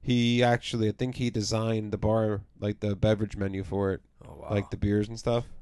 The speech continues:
Speaker 2: Wow.
Speaker 1: And he's gonna come up with the food for it, and it's in, like, a pretty swanky part of Boston, like, a market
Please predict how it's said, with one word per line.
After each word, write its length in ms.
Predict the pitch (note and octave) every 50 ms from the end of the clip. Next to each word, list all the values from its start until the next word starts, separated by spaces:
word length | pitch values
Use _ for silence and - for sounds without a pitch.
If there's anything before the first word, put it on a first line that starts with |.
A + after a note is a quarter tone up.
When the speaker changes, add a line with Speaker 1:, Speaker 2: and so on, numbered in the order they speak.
| - -
Speaker 2:
Wow. 300 | - F2+ F2 E2+ E2 E2+ -
Speaker 1:
And 80 | - G#2+
he's 120 | G#2+ G#2
gonna 160 | G#2+ G2+ G2 G2
come 180 | - G#2+ G#2
up 100 | G#2 G2 -
with 20 | - G2
the 60 | - -
food 180 | G#2+ G#2+ A2
for 320 | - - A2+ A#2 A#2+ B2 A#2+
it, 80 | - - _ _ _ - - _ _ _ _ _ _
and 100 | G#2+ G#2+
it's 220 | G#2+ G#2 - - A#2
in, 220 | A2 G#2+ G#2+ G2+
like, 200 | G2+ G#2+ G#2 -
a 80 | G#2 F#2+
pretty 540 | - - B2 A#2+ A2+ A2 A2 G#2+ G#2 - -
swanky 460 | - - - A2+ A2+ A2 G#2 A2+ G#2+
part 200 | - A2 G#2+ G#2
of 100 | G2+ F#2+
Boston, 480 | - G2+ G#2+ A2 - - - B2+ B2 A#2+
like, 140 | G#2+ G2+ G2+
a 40 | G2
market 480 | G2+ G#2 G#2+ A2 A#2 - C3 A#2+ -